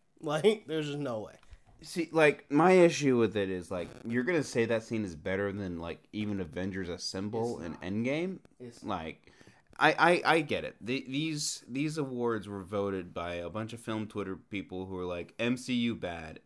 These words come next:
Speaker 2: M C U no
Speaker 1: <laughs>
Speaker 2: good. Oh my God, M C U has no stakes. M C U stale."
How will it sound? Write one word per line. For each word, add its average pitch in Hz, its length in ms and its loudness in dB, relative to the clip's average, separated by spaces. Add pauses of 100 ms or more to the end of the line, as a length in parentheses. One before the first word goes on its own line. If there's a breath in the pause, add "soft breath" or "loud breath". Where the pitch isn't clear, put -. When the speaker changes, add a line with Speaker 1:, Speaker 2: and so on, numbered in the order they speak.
Speaker 2:
M 131 200 -2
C 135 180 -8
U 131 160 -4
no 127 240 0
Speaker 1:
<laughs> - 20 -6
Speaker 2:
good. 104 380 0 (520 soft breath)
Oh 127 120 -6
my 131 140 0
God, 120 200 2
M 123 180 0
C 127 140 -10
U 123 220 0
has 113 140 0
no 123 200 -2
stakes. 110 440 -2
M 117 200 -2
C 117 160 -10
U 107 120 -6
stale." 98 600 -4